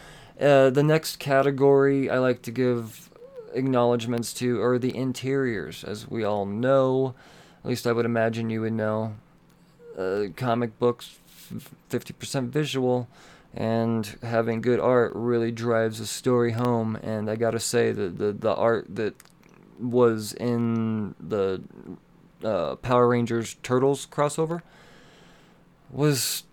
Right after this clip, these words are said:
fucking awesome, man. I mean, we all know that Simone DeMeo could draw the Rangers, but in the way that he draws the Turtles as well, and then the Shredder Green Ranger crossover,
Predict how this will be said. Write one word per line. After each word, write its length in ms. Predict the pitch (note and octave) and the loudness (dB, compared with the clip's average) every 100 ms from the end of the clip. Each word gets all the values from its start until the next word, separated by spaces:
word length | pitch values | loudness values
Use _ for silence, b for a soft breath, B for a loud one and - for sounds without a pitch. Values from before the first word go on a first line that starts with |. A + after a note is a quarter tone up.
| - | -20
fucking 440 | - D#3+ C#3+ A#2+ | -2 0 0 -2
awesome, 520 | F2 G2 G#2 G#2 G#2 | -2 -2 -4 -4 -4
man. 440 | G#2 G#2 G#2 G#2 - | -2 -2 -2 -4 -4
I 80 | B2 | -2
mean, 180 | C3 B2+ | 0 0
we 140 | D3+ | 2
all 180 | D3 C#3 | 2 2
know 260 | B2 A#2 A#2+ | 4 4 4
that 120 | G2 | 2
Simone 320 | - A2+ A2+ | -4 -4 -2
DeMeo 380 | A2 G#2 G#2+ G#2+ | -4 -2 -2 -4
could 140 | A2 | -6
draw 200 | G#2+ G#2 | -4 -2
the 100 | G#2 | -2
Rangers, 480 | G2+ G2 G2+ G2+ G2 | -4 -6 -6 -6 -8
but 220 | - A2 | -6 -6
in 140 | F2 B2 | -2 -2
the 80 | A#2+ | 2
way 320 | C3+ C3+ C3 | 2 4 2
that 200 | G#2+ - | 0 -4
he 140 | A2 | -6
draws 460 | A2+ A2 G2 F#2+ F#2+ | -6 -2 -2 -2 -6
the 100 | G2 | -12
Turtles 480 | - G#2+ G2 F#2+ G#2+ | -8 -6 -4 -6 -8
as 160 | F#2+ | -8
well, 400 | G2 F#2 F2+ E2 | -2 0 0 -2
and 160 | F2+ B2 | -2 -2
then 120 | B2+ | 0
the 60 | B2 | -2
Shredder 640 | - C3 B2 A#2+ A#2 G2+ | -2 2 2 2 0 -4
Green 280 | F#2+ A2+ G#2+ | -6 -6 -6
Ranger 360 | G2+ G2 G2+ G2 | -6 -8 -8 -10
crossover, 800 | - F#2+ F2 - F#2+ F2+ F2 | -6 -6 -6 -6 -4 -4 -8